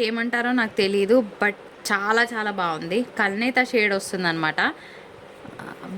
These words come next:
భలే ఉంది ఫ్యాబ్రిక్, సాఫ్ట్గా ఉందండి. కింద ఫినిషింగ్ అనేది ఇగో ఇట్లా ఈ విధంగా వచ్చింది. సిక్స్ ఫిఫ్టీ షిప్పింగ్ ఛార్జెస్ ఉంటుంది. దీనికి పళ్ళు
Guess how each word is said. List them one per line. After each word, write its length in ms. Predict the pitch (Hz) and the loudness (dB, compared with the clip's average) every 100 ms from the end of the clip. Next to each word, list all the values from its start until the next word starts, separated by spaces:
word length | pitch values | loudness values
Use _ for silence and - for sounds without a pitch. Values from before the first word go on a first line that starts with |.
| 185 | 0
భలే 220 | 202 233 247 | 2 2 0
ఉంది 180 | 240 247 233 | 0 -2 -2
ఫ్యాబ్రిక్, 380 | 175 175 170 - | -2 -2 -6 0
సాఫ్ట్గా 460 | 208 202 - 294 285 233 | 4 4 2 2 4 4
ఉందండి. 300 | 202 180 214 233 | 2 0 0 2
కింద 180 | 226 226 - | 2 2 2
ఫినిషింగ్ 420 | 233 240 254 233 | 2 2 2 2
అనేది 220 | 202 202 233 | 2 0 -2
ఇగో 100 | 202 185 | -2 -2
ఇట్లా 160 | - 180 | 0 0
ఈ 20 | 196 | 0
విధంగా 300 | 196 190 202 202 | -2 -2 0 0
వచ్చింది. 420 | 185 - 190 180 320 - - - - | 0 -2 -2 0 -2 -4 -18 -10 -4
సిక్స్ 180 | 233 - | -4 0
ఫిఫ్టీ 220 | 269 - 285 | 2 4 2
షిప్పింగ్ 300 | 254 - 233 | 2 2 2
ఛార్జెస్ 300 | 220 180 180 190 | 2 0 -4 -8
ఉంటుంది. 320 | 175 160 185 233 | -8 -4 -2 -2
దీనికి 220 | 208 208 220 | -2 -2 0
పళ్ళు 200 | 190 | 0